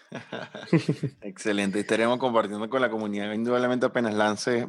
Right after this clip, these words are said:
vamos a indudablemente compartir y apoyar el, los enlaces y,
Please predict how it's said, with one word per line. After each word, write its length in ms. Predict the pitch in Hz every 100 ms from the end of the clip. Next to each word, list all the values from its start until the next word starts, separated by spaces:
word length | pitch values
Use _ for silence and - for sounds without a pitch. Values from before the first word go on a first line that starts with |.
| -
vamos 240 | 104 107 120
a 320 | 117 107 104
indudablemente 720 | 104 107 107 113 117 113 117
compartir 500 | 120 113 101 - 107
y 60 |
apoyar 400 | 110 110 107 104
el, 200 | 113 110
los 140 | 110 104
enlaces 680 | 104 113 127 - 135 131 123
y, 280 | 113 98